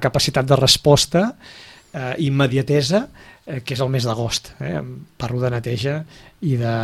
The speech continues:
manteniment i recollida de residus a, a la via pública. El mes d'agost és complicat perquè és el moment que tenim més afluència de tot l'any, no?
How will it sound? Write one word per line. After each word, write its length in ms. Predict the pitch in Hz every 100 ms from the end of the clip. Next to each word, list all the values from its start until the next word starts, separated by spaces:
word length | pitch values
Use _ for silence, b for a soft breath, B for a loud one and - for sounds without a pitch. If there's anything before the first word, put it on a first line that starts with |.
| 113 113
manteniment 640 | 120 123 120 120 120 120 131
i 80 |
recollida 380 | 123 127 135 123
de 60 | 127
residus 440 | 127 120 131 139 127
a, 220 | 117 113
a 80 | 117
la 80 | 117 123
via 180 | 123
pública. 400 | 117 120 117 -
El 80 | -
mes 160 | 120 117
d'agost 400 | 117 127 139 127
és 80 | -
complicat 400 | 123 131 156 160
perquè 160 | -
és 80 | 139
el 80 | 123
moment 160 | 127
que 80 | 131
tenim 160 | 135 131
més 240 | 147 143
afluència 480 | 135 143 135 - 156
de 60 | 135
tot 80 | 120
l'any, 180 | 110 120 143 151
no? 140 | -